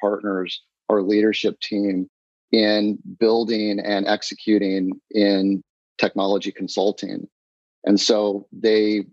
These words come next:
brought us in and gave us a seat at the table in terms of helping to build the strategy and grow the strategy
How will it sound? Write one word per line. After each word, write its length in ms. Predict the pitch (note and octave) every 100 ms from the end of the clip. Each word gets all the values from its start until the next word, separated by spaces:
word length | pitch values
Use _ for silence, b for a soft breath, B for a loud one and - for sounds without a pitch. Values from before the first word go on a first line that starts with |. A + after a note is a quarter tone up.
| -
brought 220 | G#2+ A#2+
us 180 | A2 -
in 240 | A2 A2+
and 200 | F#2 F2+ - _ _
gave 160 | - A2
us 140 | A2+
a 40 | G2
seat 220 | - A2
at 100 | F#2+
the 60 | F#2
table 640 | - G2+ G#2 F#2+ F2 - _ -
in 440 | G#2+ G2+ F#2+ F#2 F#2+
terms 360 | - G2+ G2
of 160 | G2 F#2
helping 320 | G2 - G2+
to 80 | F2
build 400 | G2+ G2 G2 E2+
the 80 | -
strategy 540 | - G2 G2 F#2 G2
and 100 | F#2
grow 220 | G2 F#2+
the 80 | F#2+
strategy 500 | - F#2+ F#2 E2+ G#2+